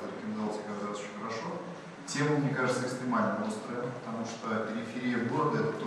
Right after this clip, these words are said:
место, э, которое, к сожалению, так получилось, что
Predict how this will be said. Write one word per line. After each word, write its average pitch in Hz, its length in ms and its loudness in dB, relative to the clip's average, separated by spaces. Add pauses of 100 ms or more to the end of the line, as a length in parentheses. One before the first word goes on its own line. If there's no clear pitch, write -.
место, 117 360 0 (800)
э, 110 240 0
которое, 113 680 2 (160)
к - 80 -8
сожалению, 117 640 2
так - 160 -2
получилось, 113 480 -4
что - 80 -6